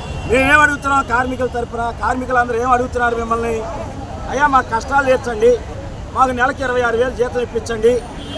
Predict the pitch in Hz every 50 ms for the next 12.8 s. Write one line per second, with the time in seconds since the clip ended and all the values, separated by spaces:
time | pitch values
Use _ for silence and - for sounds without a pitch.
0 | - - 240 277 277 285 294 277 269 254 233 226 - 254 269 277 269 269 262 247
1 | - 226 220 240 247 254 247 220 208 226 226 220 226 254 285 - 214 208 226 226
2 | 233 226 214 214 196 196 190 180 - 170 143 131 - - - - - - - -
3 | - - - - 214 240 277 285 294 294 285 277 285 277 269 269 262 269 262 -
4 | 269 269 277 - - 233 240 254 247 247 - - 240 233 214 208 190 190 180 160
5 | - - - - - - - - - - - 196 226 254 269 285 285 294 262 -
6 | 233 233 254 269 277 - - 254 233 214 208 214 240 240 - - - - - -
7 | - - - - - - 247 262 - - 294 285 285 277 262 240 220 - - 262
8 | 262 254 240 226 220 214 196 208 226 254 - - - - - - 135 156 214 269
9 | 269 277 285 277 277 262 240 226 - 262 254 233 220 220 214 202 190 185 208 233
10 | 233 - - - - - - 190 240 269 285 302 302 294 294 285 285 285 277 285
11 | 269 285 277 277 254 254 262 262 262 269 262 269 269 269 254 262 262 - - 262
12 | 247 247 - 226 240 285 269 - 262 254 233 214 190 196 226 240